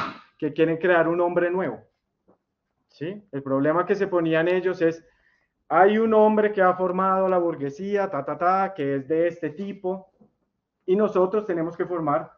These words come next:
un hombre encaminado a, a, al socialismo, ¿sí?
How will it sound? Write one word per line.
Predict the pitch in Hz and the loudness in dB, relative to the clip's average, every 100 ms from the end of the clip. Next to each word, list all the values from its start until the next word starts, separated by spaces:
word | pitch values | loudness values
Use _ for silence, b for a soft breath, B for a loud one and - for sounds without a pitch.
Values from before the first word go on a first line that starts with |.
| - | -8
un | 175 190 | -2 0
hombre | 180 170 175 202 208 _ | 0 0 -2 -2 -6 _
encaminado | - 165 180 190 196 180 165 190 208 b b | -10 -2 0 0 0 0 0 -2 -6 b b
a, | 156 | -2
a, | 147 147 151 147 | 2 0 0 -2
al | 147 | -4
socialismo, | 139 143 139 127 113 113 110 _ _ _ _ _ _ | -4 -8 -8 -8 -10 -16 -20 _ _ _ _ _ _
¿sí? | 123 165 | -14 -14